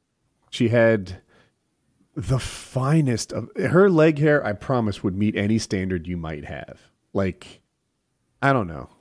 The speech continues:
Like, y-, you know how you have little hair, like, a, a woman might have little hairs all over her body. Like, if you looked really close to the top of a woman's boob,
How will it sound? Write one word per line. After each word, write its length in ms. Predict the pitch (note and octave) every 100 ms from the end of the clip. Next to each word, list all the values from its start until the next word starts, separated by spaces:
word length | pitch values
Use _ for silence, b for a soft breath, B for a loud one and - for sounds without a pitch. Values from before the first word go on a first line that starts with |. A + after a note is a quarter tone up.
| -
Like, 180 | B2 E3
y-, 60 |
you 200 | E3 G3
know 120 | B3+
how 100 | G3+
you 180 | G3+ F3
have 380 | D3 C#3+ C#3 A#2
little 420 | - A#2+ C3+ B2+
hair, 300 | A2+ A#2 A#2
like, 160 | - C3
a, 40 |
a 140 | D#3+ E3
woman 380 | D#3+ E3+ B2+ F#2+
might 160 | A2
have 200 | A#2+ G#2+
little 220 | B2+ C#3
hairs 320 | B2 A#2 A2+ G#2
all 260 | G2 G2+
over 200 | G2 F2
her 100 | F2 F2
body. 300 | D2+ C#2 A#1+
Like, 200 | F#2+ C3
if 100 | E3
you 80 |
looked 180 | A#3 D3+
really 460 | B2+ D#3+ F#3+ F#3 D3+
close 300 | - B2+ -
to 60 |
the 60 | G2
top 240 | A#2 A2
of 100 | A2+ G#2+
a 40 |
woman's 320 | A2 G#2+ F#2+
boob, 400 | - G#2+ A#2+ A#2+